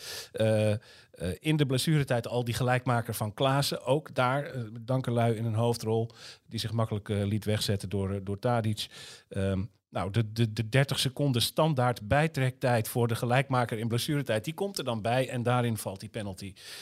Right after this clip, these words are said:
Eh, en dus mag Ajax zomaar ineens en eigenlijk belachelijk onverdiend met een één twee voorsprong, eh, de rust in. Hoe vond jij, Dick, dat Ajax zich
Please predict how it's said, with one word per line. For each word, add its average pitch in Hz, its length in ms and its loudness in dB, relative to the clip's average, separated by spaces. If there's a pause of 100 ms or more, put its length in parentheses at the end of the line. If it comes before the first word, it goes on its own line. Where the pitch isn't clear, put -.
(140)
Eh, 101 340 -2
en 110 100 -2
dus 107 140 0
mag 110 180 -2
Ajax 110 380 0
zomaar 131 340 4
ineens 117 260 0
en 127 120 -2
eigenlijk 123 360 0
belachelijk 117 400 0
onverdiend 104 500 -2
met 107 140 -2
een 110 80 -6
één 107 160 -4
twee 104 200 -2
voorsprong, 92 560 -4 (400)
eh, 87 140 -8 (140)
de 92 100 -4
rust 117 280 2
in. 85 260 -6 (500)
Hoe 156 220 4
vond 180 320 0
jij, 139 260 2
Dick, 123 280 0
dat 120 180 2
Ajax 127 380 0
zich 117 340 -2